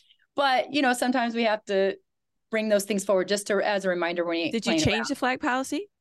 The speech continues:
Speaker 1: We did. Back in
Speaker 2: Good.
Speaker 1: June, we voted. It was done. Um, the great thing is, is, uh,
Speaker 2: What was the policy?
Speaker 1: American flag and California flag are the only flags allowed in the classroom. If there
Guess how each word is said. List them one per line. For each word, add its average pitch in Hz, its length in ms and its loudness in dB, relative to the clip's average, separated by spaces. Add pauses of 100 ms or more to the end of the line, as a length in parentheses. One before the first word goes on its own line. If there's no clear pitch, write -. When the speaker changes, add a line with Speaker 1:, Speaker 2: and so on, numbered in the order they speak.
(220)
Speaker 1:
We 208 60 -12
did. 196 160 0 (180)
Back 196 260 -2
in 220 60 0
Speaker 2:
Good. 214 100 2
Speaker 1:
June, 214 140 0
we 196 220 0
voted. 202 360 0
It 185 260 0
was 170 220 0
done. 214 440 0 (120)
Um, 185 360 -2 (260)
the 202 120 -2
great 208 260 -2
thing 220 200 -2
is, 208 280 4
is, 190 520 0
uh, 170 340 -2
Speaker 2:
What 220 160 2
was 262 140 0
the 269 80 0
policy? 240 560 -4 (1000)
Speaker 1:
American 214 440 0
flag 220 260 0
and 196 80 -2
California 202 420 0
flag 190 240 0
are 190 120 2
the 180 160 -4
only 202 380 0
flags 185 400 -2
allowed 170 260 0
in 170 60 -6
the 160 80 -4
classroom. 202 600 0
If 185 200 -2
there 190 180 2